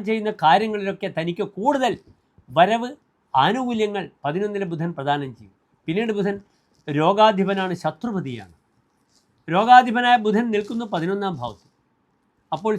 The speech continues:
ശാരീരികമായി കുംഭൻ രാശിക്കാർക്കുണ്ടാവുന്ന ഏറ്റവും വലിയ ക്ലേശങ്ങൾ ഒന്നെന്താണ്? അവർക്ക്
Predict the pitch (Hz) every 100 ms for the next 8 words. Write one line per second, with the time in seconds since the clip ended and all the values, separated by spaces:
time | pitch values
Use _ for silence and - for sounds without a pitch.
0 | 190 180 226 226 214 208 180 170 175 214
1 | 202 196 202 202 196 196 190 190 190 190
2 | 190 _ _ - 180 185 220 208 208 220
3 | _ _ _ - 180 196 226 220 196 208
4 | 214 214 208 214 208 - - 165 226 214
5 | -